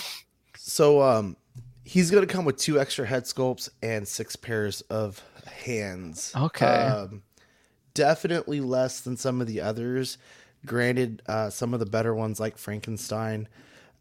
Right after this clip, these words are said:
Speaker 1: uh, like the Mummy, came with accessory, uh, packs that
Speaker 2: Yeah.
Speaker 1: you could purchase separately. But, um,
Speaker 2: He just swims around. He doesn't have many tools.
Speaker 1: Yeah.
Speaker 2: Yeah.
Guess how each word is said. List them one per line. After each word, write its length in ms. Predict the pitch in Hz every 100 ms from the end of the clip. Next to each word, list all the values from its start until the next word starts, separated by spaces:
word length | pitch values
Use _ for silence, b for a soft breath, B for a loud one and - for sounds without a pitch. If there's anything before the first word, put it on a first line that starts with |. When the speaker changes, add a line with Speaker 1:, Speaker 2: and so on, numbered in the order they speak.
| -
Speaker 1:
uh, 360 | 101 98 87 95
like 560 | 107 110 104 - - -
the 80 | 117
Mummy, 540 | 117 113 113 117 110 - _ _ -
came 280 | - 123 117
with 180 | 107
accessory, 600 | - - 117 - 131 117 92 _ _ -
uh, 80 | 120
packs 220 | - 127
that 60 | 147
Speaker 2:
Yeah. 200 | 143 139
Speaker 1:
you 40 | 139
could 120 | 123
purchase 300 | 131 127 117
separately. 600 | - 127 - 147 175 175 b b b b b b b _ -
But, 260 | 139 127
um, 400 | 117 110 107 101
Speaker 2:
He 80 | 98
just 160 | 208 -
swims 320 | 185 160 135
around. 320 | 139 135 135
He 80 | 139
doesn't 180 | 147 135
have 220 | 131 127
many 240 | 135 143
tools. 560 | 135 - - - 117 104
Speaker 1:
Yeah. 180 | 87 110 - _ _ _ _ -
Speaker 2:
Yeah. 300 | 135 117